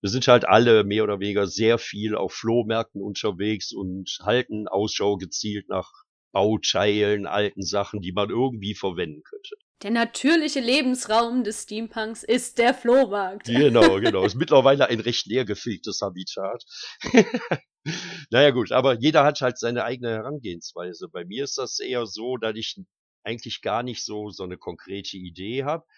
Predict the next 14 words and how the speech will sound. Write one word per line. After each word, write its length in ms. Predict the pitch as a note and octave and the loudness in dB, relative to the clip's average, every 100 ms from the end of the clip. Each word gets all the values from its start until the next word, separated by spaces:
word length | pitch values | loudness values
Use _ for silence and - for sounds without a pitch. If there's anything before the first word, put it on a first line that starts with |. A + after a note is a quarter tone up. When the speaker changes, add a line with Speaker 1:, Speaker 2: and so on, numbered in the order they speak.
| _ | _
Speaker 1:
sondern 540 | - A#2 G#2 G#2 G#2+ A2 | -6 -4 -2 -4 -6 -8
bei 80 | G#2 | -6
uns 220 | A#2+ - | -6 -8
in 60 | |
die 100 | G2 | -8
Werkstatt 420 | F2 B2 - C3+ G#2 | -6 -6 -4 -6 -6
im 100 | F2+ | -10
Fundus 460 | - C#3 C3 - | -12 -12 -10 -12
gucke, 220 | - A2 | -12 -10
was 200 | G#2+ A#2 | -6 -4
hab 140 | A#2 G2+ | -4 -6
ich 160 | - | -8
an 120 | F#2+ F#2+ | -10 -10
Teilen. 420 | G2+ F2 F2 | -10 -12 -12